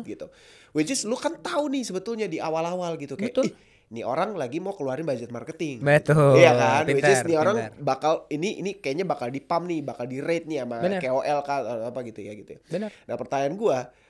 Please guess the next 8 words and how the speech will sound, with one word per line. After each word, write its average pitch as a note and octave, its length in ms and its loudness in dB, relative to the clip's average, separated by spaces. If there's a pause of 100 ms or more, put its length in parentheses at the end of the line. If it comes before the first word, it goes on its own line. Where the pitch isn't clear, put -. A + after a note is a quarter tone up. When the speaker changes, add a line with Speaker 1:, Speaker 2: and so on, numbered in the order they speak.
(120)
Speaker 1:
lu B3 240 -2
dengan F3+ 380 0 (460)
posisi F#3+ 420 0
yang F#3+ 120 2
sangat F3+ 440 -2
unik G3 320 -2
seperti - 440 -6
itu, D3 360 -10